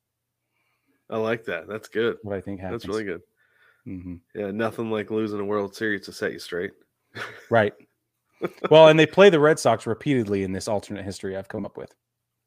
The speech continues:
Speaker 1: Oh,
Speaker 2: There's a
Speaker 1: organizational momentum.
Speaker 2: Yeah, there's a Mets-Red Sox rivalry that develops hardcore at that World Series level
Speaker 1: Nice.
Speaker 2: through the
Speaker 1: That's
Speaker 2: nineties.
Speaker 1: very good. So what, what happens with the strike, the strike, though? Do, like, are the Mets basically unfazed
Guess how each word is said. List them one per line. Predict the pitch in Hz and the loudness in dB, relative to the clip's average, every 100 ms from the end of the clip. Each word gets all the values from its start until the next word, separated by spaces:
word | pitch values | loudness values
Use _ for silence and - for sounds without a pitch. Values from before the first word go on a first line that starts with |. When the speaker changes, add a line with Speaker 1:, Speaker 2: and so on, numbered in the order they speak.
| _ _ | _ _
Speaker 1:
Oh, | 127 107 - | -6 -6 2
Speaker 2:
There's | 127 117 120 | 6 6 6
a | |
Speaker 1:
organizational | 117 120 139 123 | 4 4 0 0
momentum. | 123 151 92 82 _ _ _ | 0 0 -4 -12 _ _ _
Speaker 2:
Yeah, | 135 | 0
there's | 113 131 127 | 2 2 2
a | |
Mets-Red | 123 139 156 - 139 143 139 | 4 6 6 4 4 4 4
Sox | - 123 - | 4 4 4
rivalry | 127 127 131 123 117 110 | 4 4 6 2 0 -2
that | 113 | -4
develops | 107 117 117 110 - | -2 2 2 2 -2
hardcore | 127 123 120 - 131 110 113 | -2 0 -2 -4 0 0 0
at | 113 | -2
that | 117 113 | -6 -4
World | 113 110 104 | -4 -4 -6
Series | - 107 101 95 | -8 -6 -4 -6
level | 90 - - _ _ _ _ _ _ _ _ _ _ _ _ _ _ _ _ _ _ _ | -8 -10 -16 _ _ _ _ _ _ _ _ _ _ _ _ _ _ _ _ _ _ _
Speaker 1:
Nice. | - 82 - | -18 -18 -10
Speaker 2:
through | 107 | -8
the | 101 | -6
Speaker 1:
That's | 95 90 | -6 -8
Speaker 2:
nineties. | 92 90 | -10 -12
Speaker 1:
very | 90 85 | -10 -10
good. | 80 80 - - - | -12 -16 -18 -20 -20
So | - 143 | 0 4
what, | 143 131 | 6 6
what | 151 | 4
happens | 165 170 170 139 | 4 2 0 -4
with | 135 | -8
the | 110 | -10
strike, | - 127 120 | 0 2 2
the | 110 107 - | 0 -4 -4
strike, | - 120 107 | -4 -2 0
though? | 92 95 | -2 -2
Do, | 95 | -2
like, | 98 107 - - | -2 -4 -8 -8
are | 107 | -6
the | 101 | -6
Mets | 101 98 | -6 -8
basically | - 92 - 95 | -8 -8 -6 -6
unfazed | 95 95 95 98 - | -6 -4 -4 -4 -8